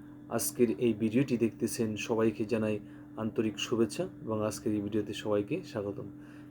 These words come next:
কেমন আছেন সবাই? আশা করছি মহান আল্লাহ তাআলার অশেষ রহমতে সবাই ভালো আছেন।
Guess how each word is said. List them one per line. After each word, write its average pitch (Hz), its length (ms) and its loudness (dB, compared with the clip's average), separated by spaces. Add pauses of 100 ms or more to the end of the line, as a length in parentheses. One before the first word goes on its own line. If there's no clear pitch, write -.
কেমন 123 160 6
আছেন 127 180 4
সবাই? 123 380 8 (220)
আশা - 200 -2
করছি 120 400 6 (480)
মহান 117 340 2
আল্লাহ 131 340 2
তাআলার 120 280 6
অশেষ 117 540 0 (380)
রহমতে 120 520 4
সবাই 110 420 2 (380)
ভালো 113 220 4
আছেন। 104 280 0